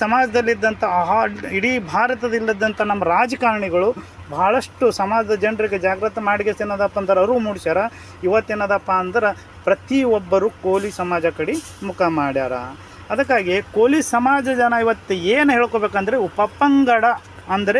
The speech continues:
ಅದು ಯಾವುದೇ ಸಮಾಜ ಅಲ್ಲ, ಅದು ನಮ್ಮ ವ್ಯಾವಸಾಯಿಕ ಜನ. ಅಂದರೆ ನಾವು ಕೆಲಸ ಮಾಡೋಂಥದ್ದು, ನಮ್ಮ ಜೀವನವನ್ನು ನಡೆಸೋಂಥದ್ದು,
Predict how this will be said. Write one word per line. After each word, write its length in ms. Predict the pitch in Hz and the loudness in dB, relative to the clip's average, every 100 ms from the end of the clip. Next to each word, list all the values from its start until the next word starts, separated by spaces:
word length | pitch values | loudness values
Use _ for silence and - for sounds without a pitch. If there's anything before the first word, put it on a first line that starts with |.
| 214 | 0
ಅದು 120 | 185 202 | -2 0
ಯಾವುದೇ 240 | 170 175 196 - | 0 2 0 -2
ಸಮಾಜ 320 | 156 165 170 165 156 | -2 0 0 0 0
ಅಲ್ಲ, 140 | 170 285 - - - 170 | 0 0 -4 -16 -6 0
ಅದು 120 | 208 233 | 0 2
ನಮ್ಮ 160 | 190 214 | 0 2
ವ್ಯಾವಸಾಯಿಕ 540 | 170 165 170 175 165 170 147 | 2 2 0 0 0 -2 -2
ಜನ. 140 | 151 147 | 0 -2
ಅಂದರೆ 240 | 180 233 247 262 | 0 2 2 2
ನಾವು 160 | 180 214 285 | 2 2 0
ಕೆಲಸ 240 | 175 180 214 196 | -2 -2 0 0
ಮಾಡೋಂಥದ್ದು, 560 | 185 175 165 - 151 208 330 - - - 175 | 0 0 -2 -2 0 0 -2 -10 -16 -4 -2
ನಮ್ಮ 160 | 202 165 147 | 0 -2 0
ಜೀವನವನ್ನು 600 | 240 254 240 226 214 202 180 | 2 2 2 2 -2 -2 -2
ನಡೆಸೋಂಥದ್ದು, 560 | 190 202 196 196 185 | 0 -2 -2 0 0